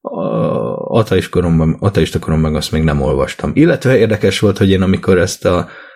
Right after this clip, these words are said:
ezek, az űrodüsszeját láttam, illetve olvastam, akkor,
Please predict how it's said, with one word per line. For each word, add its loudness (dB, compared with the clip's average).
ezek, 0
az 2
űrodüsszeját 2
láttam, 0
illetve -2
olvastam, 2
akkor, 0